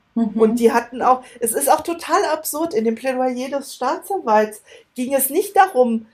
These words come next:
Speaker 2: da ging es nicht darum, der Täter, also, ne, er, der ist schuldig, weil er das und das und das gemacht hat. Also das auch, aber es ging nicht um ihn,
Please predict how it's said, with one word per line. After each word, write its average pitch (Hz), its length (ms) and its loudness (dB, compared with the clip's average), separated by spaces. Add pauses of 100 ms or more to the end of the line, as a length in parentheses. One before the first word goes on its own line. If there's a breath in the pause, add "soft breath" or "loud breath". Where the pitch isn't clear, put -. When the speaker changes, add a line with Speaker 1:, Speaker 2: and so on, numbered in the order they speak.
(280 loud breath)
Speaker 2:
da 254 100 2 (400)
ging 254 180 -8
es 262 120 -2
nicht 339 220 -4
darum, 233 540 2
der 233 280 6
Täter, 269 540 4
also, 226 220 0
ne, 233 120 0 (200)
er, 214 200 0 (680)
der 214 140 4
ist 214 80 -2
schuldig, 285 600 -2
weil 208 460 6 (360 loud breath)
er 202 140 2
das 220 220 2
und 214 80 0
das 196 180 0
und 190 120 -6
das 480 200 2
gemacht 302 420 0
hat. 190 180 -4
Also 214 180 2
das 226 300 2
auch, 254 340 4
aber 233 320 2 (400 loud breath)
es 226 160 -2
ging 294 240 -10
nicht 370 200 -2
um 220 160 0
ihn, 392 280 -2